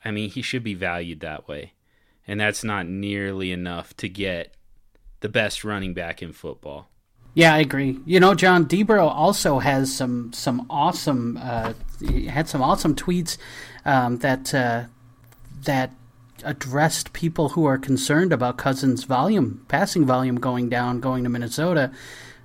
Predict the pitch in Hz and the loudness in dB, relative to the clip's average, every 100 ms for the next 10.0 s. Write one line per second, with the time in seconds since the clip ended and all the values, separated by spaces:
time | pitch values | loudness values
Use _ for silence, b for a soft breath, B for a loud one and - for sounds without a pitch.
0 | - 127 175 220 196 - 170 151 143 139 | -12 0 4 4 4 2 4 6 4 2
1 | 135 - 139 151 - 165 156 147 - - | 0 0 2 2 0 -2 0 0 -2 -6
2 | 135 175 208 - 135 - 135 131 151 165 | -4 -4 -4 -8 -6 -2 -2 0 2 0
3 | - 262 254 262 127 120 135 160 - 131 | -2 -4 0 0 0 0 2 2 2 -2
4 | 120 120 - B B B B - 120 113 | -2 -4 -8 B B B B -4 -2 -2
5 | 117 - 135 127 131 123 131 120 131 135 | -4 0 -2 0 -2 -2 -2 -2 -2 -4
6 | 127 123 131 - 127 131 147 110 147 160 | -6 -6 -6 -2 0 0 0 0 0 0
7 | 139 123 127 127 120 120 127 127 120 147 | -2 -2 -2 -2 -4 -4 -4 -4 -2 0
8 | 143 127 131 123 123 110 143 175 120 135 | 0 0 0 0 -2 -2 -4 -2 -4 -4
9 | 202 190 175 165 - 175 156 143 156 196 | -2 0 0 0 -2 -4 -2 0 0 0